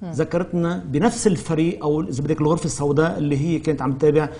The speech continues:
Speaker 2: جريمة اغتيال الرئيس رفيق الحرير ليقولوا إنه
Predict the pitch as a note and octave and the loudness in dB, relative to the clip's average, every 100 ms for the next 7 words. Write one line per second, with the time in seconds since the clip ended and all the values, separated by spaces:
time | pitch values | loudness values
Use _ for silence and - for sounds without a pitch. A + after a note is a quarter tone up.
0 | - A2+ C#3 D3+ C#3+ - C3+ C#3 C3+ D#3 | -10 0 2 4 0 -2 2 4 4 -2
1 | A#2 B2+ A#2+ B2 - C#3 C#3+ C3 C#3 C#3 | -2 -4 -4 -6 -2 2 2 2 2 2
2 | C#3 C#3+ C#3 | 4 6 6